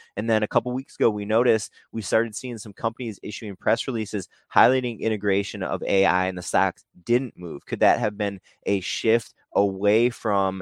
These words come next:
these news ite-, news items causing some extreme volatility? Wanted to give a warning here on Mobiquity today.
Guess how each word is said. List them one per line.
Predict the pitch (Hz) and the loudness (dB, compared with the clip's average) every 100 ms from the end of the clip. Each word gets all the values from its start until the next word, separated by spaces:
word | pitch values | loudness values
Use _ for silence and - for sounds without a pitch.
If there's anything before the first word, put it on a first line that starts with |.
| - | -12
these | 95 101 92 | -10 -8 -8
news | 98 107 101 | -8 -4 0
ite-, | 95 95 98 - | 0 0 -6 -8
news | 110 107 | -6 0
items | 98 98 95 - _ _ - | 2 0 -4 -14 _ _ 2
causing | 107 101 98 104 101 - | 6 6 4 -6 -8 -10
some | - 95 | -8 -6
extreme | 92 - 107 104 98 | -6 -8 -8 -6 2
volatility? | 95 92 90 - 107 101 95 - - - | 4 4 2 0 0 0 -2 -6 -12 0
Wanted | 110 113 113 | 2 4 2
to | |
give | 107 110 | 0 0
a | 98 | 0
warning | 95 101 107 104 | -2 -2 -2 -4
here | 90 104 98 - | -4 -2 -2 -2
on | 92 | -4
Mobiquity | 95 90 85 101 - 98 95 | -2 -6 -4 -6 -4 -6 -8
today. | - 95 90 90 | -8 -2 0 0